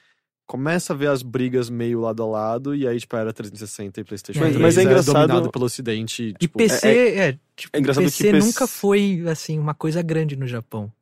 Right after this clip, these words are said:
Speaker 2: Jogos de P C
Speaker 3: Sim,
Speaker 2: nunca, nunca
Speaker 3: tanto é
Speaker 2: pegaram
Speaker 3: que,
Speaker 2: lá.
Speaker 3: é, se você fosse ver, tipo, o cenário de P C nunca foi dominado pelo, pelo, por jogos japoneses. Jogos japoneses eram uma puta exceção, assim, no P C desde os anos oitenta, noventa. E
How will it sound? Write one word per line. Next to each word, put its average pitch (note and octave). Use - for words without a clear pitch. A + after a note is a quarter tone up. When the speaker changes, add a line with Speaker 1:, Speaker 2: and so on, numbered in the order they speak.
Speaker 2:
Jogos C3
de A#2+
P A#2+
C D3
Speaker 3:
Sim, D3+
Speaker 2:
nunca, C3
nunca A#2
Speaker 3:
tanto B2
é -
Speaker 2:
pegaram C#3
Speaker 3:
que, A2+
Speaker 2:
lá. D#2+
Speaker 3:
é, F2+
se -
você G2+
fosse G2+
ver, F#2+
tipo, -
o F#2+
cenário A2
de B2+
P A#2
C A2+
nunca A#2
foi A2+
dominado F2+
pelo, D#2+
pelo, D#2
por E2
jogos D#2
japoneses. D#2+
Jogos F2
japoneses G2+
eram C3
uma D3
puta D#3+
exceção, G#2
assim, D#2+
no F2+
P F#2
C E2+
desde F2+
os G#2+
anos B2+
oitenta, G2+
noventa. F2+
E F#2